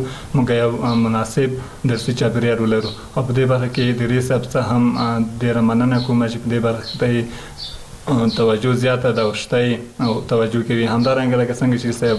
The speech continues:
مخکې یادونه وکړه، زموږ پوهنتونونه باید تحقیقاتي مرکزونه ولري، د تحقیق یو مرکز وي او هغه هر هڅه چې موږ استاد، آه، خپل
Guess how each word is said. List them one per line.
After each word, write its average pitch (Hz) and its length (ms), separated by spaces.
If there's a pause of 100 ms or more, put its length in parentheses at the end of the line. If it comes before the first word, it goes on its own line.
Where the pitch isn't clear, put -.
(120)
مخکې 123 180
یادونه 120 420
وکړه، 120 240 (220)
زموږ 117 200 (140)
پوهنتونونه 123 460
باید 113 320
تحقیقاتي 120 560
مرکزونه 110 640
ولري، 117 420
د 104 200
تحقیق - 300
یو 113 100
مرکز 123 440
وي 120 100 (400)
او 127 80
هغه 127 320 (100)
هر 143 140
هڅه 127 360
چې 127 140
موږ 117 120 (300)
استاد، 113 380 (420)
آه، 123 140
خپل 113 280